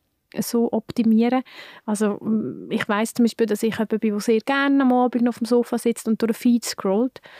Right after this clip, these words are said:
Und ich kann mir einfach dementsprechend meinen Feed anpassen, dass ich etwas lerne, wenn ich das mache. Weil ich mache es ja sowieso, sind wir ehrlich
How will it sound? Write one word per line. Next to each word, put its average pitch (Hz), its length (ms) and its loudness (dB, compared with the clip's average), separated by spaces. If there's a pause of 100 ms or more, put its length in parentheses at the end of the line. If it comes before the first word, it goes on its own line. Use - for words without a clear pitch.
(180)
Und 226 140 2
ich 214 60 0
kann 233 100 2
mir 214 80 0
einfach 214 180 -6
dementsprechend 220 880 0 (320)
meinen 220 300 6
Feed 240 320 2
anpassen, 214 520 -2
dass - 100 -8
ich - 40 -4
etwas - 300 -4
lerne, 208 340 4
wenn 202 80 2
ich 190 140 -2
das - 180 -8
mache. 175 340 -4 (380)
Weil 247 140 2
ich 247 100 0
mache 233 160 4
es - 80 -10
ja 240 80 2
sowieso, 285 520 2
sind 220 220 2
wir 226 120 2
ehrlich 254 360 2